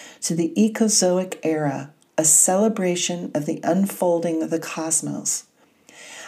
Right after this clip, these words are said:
I had the deep pleasure of attending author weekends and many workshops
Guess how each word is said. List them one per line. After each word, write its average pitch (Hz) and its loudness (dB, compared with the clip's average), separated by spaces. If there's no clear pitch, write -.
I 220 8
had 240 6
the 185 0
deep 233 4
pleasure 175 0
of 170 -4
attending 175 0
author 180 2
weekends 156 2
and 170 0
many 190 2
workshops 160 -2